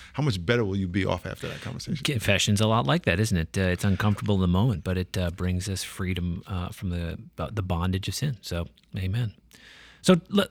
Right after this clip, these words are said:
Speaker 2: let's talk about, what are some of the unique challenges that you've experienced over the years,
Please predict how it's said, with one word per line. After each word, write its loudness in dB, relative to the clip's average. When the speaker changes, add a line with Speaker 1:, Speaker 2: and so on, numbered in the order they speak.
Speaker 2:
let's 4
talk 4
about, 4
what 4
are 8
some 2
of 6
the 6
unique 4
challenges 4
that 0
you've 4
experienced 2
over -2
the -2
years, 0